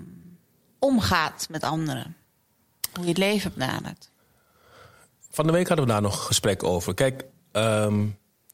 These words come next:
Speaker 2: ik vind dat je mensen moet gebruiken zoals ze zijn. Ik wil ze niet modelleren naar hoe ik wil dat ze zijn.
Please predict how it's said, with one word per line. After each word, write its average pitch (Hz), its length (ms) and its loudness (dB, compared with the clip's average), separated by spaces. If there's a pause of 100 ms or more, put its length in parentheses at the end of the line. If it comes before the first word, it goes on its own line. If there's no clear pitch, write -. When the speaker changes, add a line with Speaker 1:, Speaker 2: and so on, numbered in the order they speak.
(180)
Speaker 2:
ik 120 140 -4
vind 180 200 2
dat 156 120 0
je 120 100 2
mensen 135 380 2
moet 123 140 0
gebruiken 110 560 2
zoals 110 320 2
ze 92 100 2
zijn. 82 560 0 (1300)
Ik 101 140 -4
wil 117 100 4
ze 113 100 2
niet 120 100 4
modelleren 98 540 2
naar 85 100 0
hoe 87 180 2
ik 110 140 0
wil 101 260 2
dat 87 180 0
ze - 120 2
zijn. - 420 0